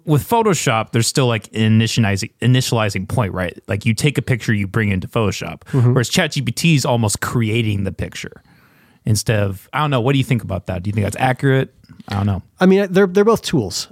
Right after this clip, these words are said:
Speaker 2: and they do things to a certain degree. Um, I mean, you could, you could make the same argument about stock photography then. You could
Speaker 1: Mm-hmm.
Speaker 2: say, "Well, you didn't make that either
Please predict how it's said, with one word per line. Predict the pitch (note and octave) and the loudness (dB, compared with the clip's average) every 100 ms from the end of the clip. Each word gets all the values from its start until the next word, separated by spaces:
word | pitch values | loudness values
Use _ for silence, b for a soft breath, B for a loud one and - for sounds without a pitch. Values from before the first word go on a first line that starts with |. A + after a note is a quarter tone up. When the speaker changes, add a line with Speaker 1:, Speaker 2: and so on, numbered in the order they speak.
| - | 0
Speaker 2:
and | C3+ | 2
they | |
do | C3+ D3+ | 4 2
things | - D3 C3 B2 - - - _ _ - | 2 2 4 2 -2 -8 -16 _ _ 0
to | D3 | 2
a | |
certain | - C3+ A#2+ | 2 2 0
degree. | B2+ B2 G2 G2+ - | 0 0 0 -4 -2
Um, | C3 B2+ A#2+ A#2+ _ _ - | 0 2 2 -2 _ _ -4
I | E3+ | 2
mean, | F3+ | 4
you | F3+ F#3 | 2 0
could, | F3+ F#3+ | 0 0
you | G#3 | 0
could | G#3+ | 0
make | F#3+ F3 | 0 2
the | |
same | D#3 E3+ D3+ | 2 2 4
argument | D3 C#3 C3+ B2+ | 4 4 2 2
about | D3 C3 A#2+ A#2 - | 0 0 0 -2 -4
stock | - C#3 D3 | -2 -2 -2
photography | B2 A2 F#2 F#2 G#2+ | -2 -4 -4 -8 -8
then. | G2 D#2 E2+ _ _ - | -6 -8 -10 _ _ -8
You | |
could | B2+ | -4
Speaker 1:
Mm-hmm. | A2+ | 0
Speaker 2:
say, | C3 A#2+ | 2 2
"Well, | B2+ B2+ | 4 4
you | C3+ | 4
didn't | D3 C3 | 2 2
make | A#2 | 0
that | C3+ B2 | 0 0
either | A#2+ C#3+ A2 G2+ | 4 4 4 2